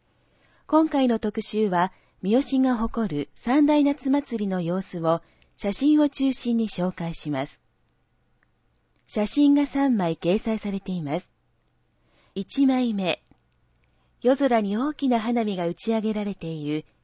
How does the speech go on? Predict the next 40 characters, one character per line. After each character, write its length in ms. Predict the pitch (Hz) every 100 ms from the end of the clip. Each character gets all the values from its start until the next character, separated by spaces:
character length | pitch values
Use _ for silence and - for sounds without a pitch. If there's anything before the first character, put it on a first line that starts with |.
| -
三 140 | 185
好 340 | 233 302 285 285
池 220 | 285 269
祭 360 | 262 - 208
り 40 | 180
の 100 | 165
写 220 | - 156
真。 340 | - 151 151 - _ _ _ _ _ _ _ _ _ _ _ -
二 140 | 190 202
枚 280 | 233 262
目、 280 | 226 196 - _ _ _ _ _ _ _ _ _ -
大 180 | 254
勢 240 | 294 302 294
の 120 | 240
少 280 | - 247 254
年 200 | 254 247
た 120 | 220
ち 140 | -
が 280 | 190 160 175 _ _
黄 220 | - 240
色 160 | 285 277
い 60 | 262
ハ 120 | 233
ッ 40 | -
ピ 100 | 233
に 160 | 226 226
身 160 | 196
を 60 | 214
包 380 | - - 190 156
み、 140 | 143 _ _ _ _
楽 240 | 233 240 277
し 60 |
そ 200 | - 269
う 60 | 262
に 100 | 233
踊 220 | 208 214
っ 20 |
て 180 | - -
い 140 | 202 185
る 220 | 180